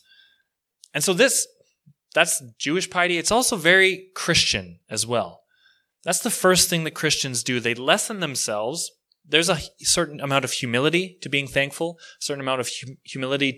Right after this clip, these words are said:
to rejoicing, to praying to somebody who's bigger than you. That's an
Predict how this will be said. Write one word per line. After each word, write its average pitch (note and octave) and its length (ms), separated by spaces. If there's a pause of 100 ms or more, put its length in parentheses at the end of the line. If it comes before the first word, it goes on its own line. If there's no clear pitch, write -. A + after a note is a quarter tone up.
(120)
to A#2 280 (300)
rejoicing, B2+ 760 (380)
to A#2+ 240
praying D3+ 720
to C#3 120
somebody C#3 280
who's B2 240 (460)
bigger B2+ 280
than D#3+ 160
you. F#3 240 (580)
That's D#3+ 260
an G#3 140